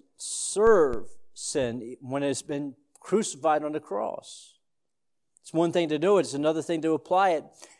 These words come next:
We understand where the problem lies. It's not with your wife. It's not with your children. It's not with your boss at work. It's not with, uh, it, it's the person that's looking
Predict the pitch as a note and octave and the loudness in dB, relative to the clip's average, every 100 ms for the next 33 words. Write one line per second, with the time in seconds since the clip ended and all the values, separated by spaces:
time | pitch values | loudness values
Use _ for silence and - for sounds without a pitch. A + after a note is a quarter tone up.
0 | _ - C#3 D#3+ D#3+ - E3+ E3 D3+ - | _ -6 2 2 2 -2 0 0 0 -4
1 | _ E3+ E3+ D#3+ D3+ G#3+ G#3 - - - | _ 4 6 4 0 0 0 -4 -12 -18
2 | - _ _ _ _ _ _ _ _ _ | -20 _ _ _ _ _ _ _ _ _
3 | - A#2+ D3+ E3 F3 D3+ D3+ - C#3 C3 | -8 -4 4 6 6 4 0 -2 -6 -2
4 | C3 D3+ G3 G3+ C#3+ B2+ D#3+ E3+ D3 B2+ | 4 6 6 4 0 0 2 2 0 -2
5 | B2 - F#3 G3+ G#3+ F#3 C3 E3 F3+ D#3 | -4 0 2 4 2 -2 -2 0 0 -2
6 | A#2+ B2+ C3+ F3+ F#3+ - C#3+ C3 F#3 A3 | -4 2 6 6 6 2 -2 0 2 0
7 | E3 C3 E3+ F#3 D#3 - - _ _ - | -2 -2 0 2 2 -2 -8 _ _ -6
8 | C#3 A#2 D3 D#3 D3+ C#3+ C#3 - G3 - | -4 -2 -2 -2 -6 -6 -6 -2 -2 0
9 | D#3 B2+ E3 F#3 F3+ D3 | -4 -2 -4 -4 -6 -8